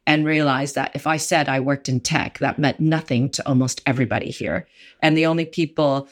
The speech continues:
that might ask or sort of pe-, take a passing interest, say, a, a taxi or a cab driver or something, you know, "What do you do?" And I'd say,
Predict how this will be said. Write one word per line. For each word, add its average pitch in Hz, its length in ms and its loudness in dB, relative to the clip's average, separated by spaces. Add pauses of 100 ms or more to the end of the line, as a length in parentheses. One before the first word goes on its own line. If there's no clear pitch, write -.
(100)
that 127 160 0
might 156 300 2
ask 123 360 -2
or 131 80 2
sort 123 220 -2
of - 60 -18
pe-, - 140 -4
take - 200 -2
a 143 60 -2
passing 139 320 -2
interest, 127 400 0
say, 123 180 2
a, - 160 -2
a 151 80 -2
taxi 123 560 -2
or 104 80 2
a 131 60 -2
cab 120 240 -6
driver 113 580 -6
or 131 180 0
something, 127 400 0
you 127 60 4
know, 117 160 2
"What 135 160 2
do 127 140 -2
you 123 60 0
do?" 117 280 0
And - 160 -8 (400)
I'd 127 220 0
say, 127 420 0